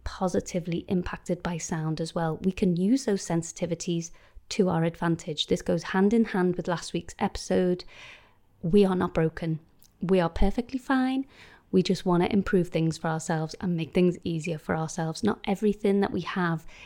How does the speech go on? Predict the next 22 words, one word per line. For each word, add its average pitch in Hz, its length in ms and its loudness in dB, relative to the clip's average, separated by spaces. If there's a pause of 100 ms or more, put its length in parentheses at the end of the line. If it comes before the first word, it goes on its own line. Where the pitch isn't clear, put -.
(140)
is 175 200 2 (220)
all 175 240 8
the 170 120 0
way 165 180 2
negative 156 560 -4 (260)
or - 300 0
all 170 160 6
the 160 80 -2
way 160 140 -2
positive, - 580 -6
and 180 100 4
that 175 140 2
goes 160 160 -2
for - 120 -10
anyone. 165 300 -2 (380)
Anyway, 165 400 4
I 196 100 2
digress. - 720 -6
A 180 100 0
D 180 80 -4
H - 240 -4
D. - 220 -8